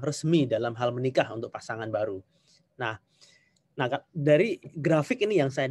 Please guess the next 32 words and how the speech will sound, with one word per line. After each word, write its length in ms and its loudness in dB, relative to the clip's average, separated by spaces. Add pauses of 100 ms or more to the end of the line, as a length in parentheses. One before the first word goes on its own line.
dapatkan 360 2
ini, 240 -4
dari, 400 0
eh, 200 -2
tabel 520 4
ini 80 -4
ya, 160 -2 (400)
ini 400 0
khususnya 560 -2
malah, 320 -2
eh, 480 -4
pernikahan 640 0
dini 400 4
ini 160 -6
ya, 160 -6 (400)
ini 160 -2
melonjak 640 4
ini 160 -10
selama 400 -2
pandemi. 640 -4
Ya, 240 -2
ini 240 -2
juga 320 4 (480)
istilahnya 640 2
nih, 240 2
data 320 2
ini 560 -2
ya 480 -2 (160)
sebenarnya 640 -4
disayangkan 640 -2
juga 320 2
ya. 320 2